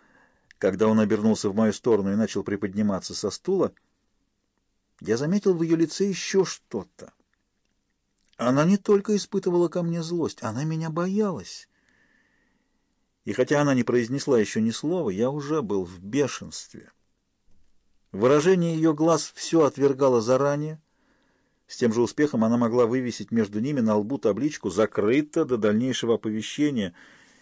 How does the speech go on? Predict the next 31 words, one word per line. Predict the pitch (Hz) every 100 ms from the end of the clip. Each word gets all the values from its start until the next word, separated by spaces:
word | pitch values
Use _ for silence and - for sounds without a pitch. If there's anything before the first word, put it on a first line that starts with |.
| _ _ _ _
Я | - 107 165
считал, | - 113 95 80
что | -
заслуживаю | 87 85 131 139 123 120
лучшего. | 92 80 - - - _ _ _ _ _ _ _ _ _ _ _ _ _
Разумеется, | - 139 180 254 214 - 113
это | 110
может | 127 117
быть | 107 110
лишь | 107 104
способ | - 143 - 101
заявить, | 101 113 113 127
что | - -
ничто | 107 104 -
человеческое | 110 113 110 110 - 113
мне | 104 107
не | 107
чуждо. | - 151 143 131 - _ _ _ _ _ _ _ _ _ _ _
«Мсье», — | 160 170 147 139 147 151 _ _ _
сказал | - 120 104 101
метрдот, | 98 85 85 107 127 -
выдвигая | 107 104 95 98 104
стул | 92 - 113
слева | 107 - 104 95 95
от | 82
Дианы, — | 95 117 131 123 _ _ _ _ _ _ _ _
«я | - 104 143
его | 135 95
почти | - 95 - - -
не | -
слышал». | - 123 151 - 117